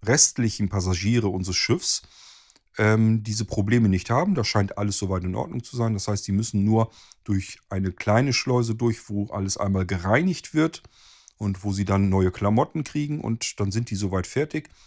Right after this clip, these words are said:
während John Eight Flint, ähm, sich eben medizinisch noch mal gröber oder größer untersuchen lassen muss. Wir, ähm, begleiten John Eight Flint auch durch diese medizinische Untersuchung,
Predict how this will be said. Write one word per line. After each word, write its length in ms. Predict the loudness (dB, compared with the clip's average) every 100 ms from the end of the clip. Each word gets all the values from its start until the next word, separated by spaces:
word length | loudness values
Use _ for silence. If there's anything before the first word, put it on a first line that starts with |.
| _ _
während 440 | 2 4 4 0 2
John 260 | 2 0
Eight 180 | -2 -6
Flint, 420 | -2 -2 -2 -6 -16 -20 _ _ _ _ 0
ähm, 260 | 2 2 0
sich 220 | -4 -2
eben 220 | 0 0 0
medizinisch 600 | -2 -2 0 0 0 0
noch 100 | -2
mal 180 | 0 0
gröber 600 | 0 2 4 6 4 4
oder 160 | 0 -2
größer 560 | 0 0 2 2 0 -2 -8 -4
untersuchen 540 | -2 -2 -2 -4 -6
lassen 260 | -8 -10 -12
muss. 340 | -14 -16 -18 _ _ -20 -20 _ _ -20 _ _ -4
Wir, 460 | 6 8 8 4 -4 _
ähm, 300 | 0 2 4
begleiten 420 | 4 8 8 8
John 240 | 2 0 -2
Eight 140 | -4
Flint 300 | -2 -2 -2
auch 120 | -4
durch 320 | -2 2 2 0
diese 220 | -2 2
medizinische 640 | 0 0 -4 -2 -2 -4
Untersuchung, 800 | -4 -2 -2 -2 -2 0 0 -2